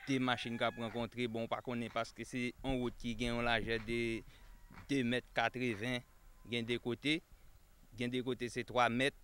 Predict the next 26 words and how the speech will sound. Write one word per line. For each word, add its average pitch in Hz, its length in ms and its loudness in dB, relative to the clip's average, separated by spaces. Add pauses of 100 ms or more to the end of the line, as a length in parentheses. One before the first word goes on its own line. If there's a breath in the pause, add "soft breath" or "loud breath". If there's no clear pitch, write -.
(140)
anviwon. 120 480 0 (460 loud breath)
Donk, 127 240 0 (480)
pa 143 160 8
gen 131 140 0
kwazman 117 400 4
ditou, 127 340 -2
men 123 300 0
aktyèlman 127 580 0
la, 117 140 4 (100)
si - 80 -6
ou 120 100 -6
pase 127 300 0
nan 120 160 -2
zòn 113 220 -2
nan, 135 180 -2
si - 320 -10
se 143 160 0
moun 127 320 2
ka, 123 140 4 (100)
e, 117 400 0
Baradè, 117 540 4 (880 soft breath)
ki 123 100 4
abitye 127 360 2
fè 117 120 0
Baradè 110 600 6 (840)
e 113 100 -2